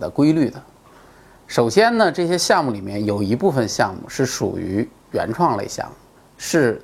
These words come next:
soho中国的主要项目。还有一部分项目呢，其实是收购的烂尾项目。这类项目的背景呢，是因为北京的地价一路飙升，到了后来呢，即使是像潘石屹这样的地产大鳄，他也买不到地了。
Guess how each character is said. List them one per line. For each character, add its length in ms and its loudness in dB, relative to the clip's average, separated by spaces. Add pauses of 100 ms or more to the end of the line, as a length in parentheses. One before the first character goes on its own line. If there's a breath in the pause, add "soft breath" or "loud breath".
soho 280 0
中 160 0
国 140 -2
的 80 -4
主 200 -8
要 120 -4
项 220 -4
目。 60 -14 (580 loud breath)
还 160 4
有 100 4
一 80 2
部 140 2
分 160 4
项 240 2
目 80 -4
呢， 120 -4
其 300 -2
实 180 0
是 300 -2 (260 loud breath)
收 300 4
购 180 2
的 120 0
烂 240 -2
尾 120 -8
项 240 -4
目。 80 -16 (220)
这 160 6
类 160 8
项 240 4
目 60 2
的 80 2
背 180 4
景 220 -4
呢， 100 -6
是 240 -2
因 160 2
为 140 4
北 180 -4
京 160 2
的 100 4
地 220 0
价 220 2
一 160 0
路 160 2
飙 240 2
升， 200 -6 (640 loud breath)
到 180 6
了 60 6
后 220 4
来 200 4
呢， 120 0
即 180 -4
使 200 0
是 120 0
像 320 2
潘 220 2
石 80 2
屹 180 4
这 80 4
样 160 4
的 80 -2
地 140 0
产 180 -4
大 180 0
鳄， 160 2
他 340 0
也 180 2
买 240 2
不 80 -4
到 100 -4
地 200 -6
了。 80 -8